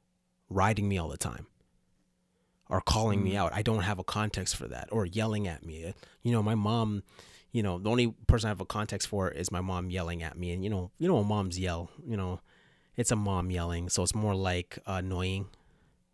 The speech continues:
Speaker 1: versus a, a man yelling at you is terrifying.
Speaker 2: Yeah, I was gonna say fear.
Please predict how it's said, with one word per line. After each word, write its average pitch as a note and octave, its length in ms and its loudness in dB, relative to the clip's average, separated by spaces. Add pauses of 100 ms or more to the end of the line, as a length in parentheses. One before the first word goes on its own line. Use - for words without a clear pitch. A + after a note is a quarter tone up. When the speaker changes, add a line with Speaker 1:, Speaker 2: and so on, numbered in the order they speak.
(200)
Speaker 1:
versus G#2 560 6
a, G2+ 120 0 (140)
a A2 100 -2
man G#2+ 280 6
yelling G2+ 300 2
at F#2+ 120 2
you G2 200 2
is F2+ 100 2
terrifying. - 640 0 (520)
Speaker 2:
Yeah, A2 120 -2
I G2+ 40 -2
was G2 120 -6
gonna G#2 140 -10
say G2 140 -10
fear. G2+ 340 -14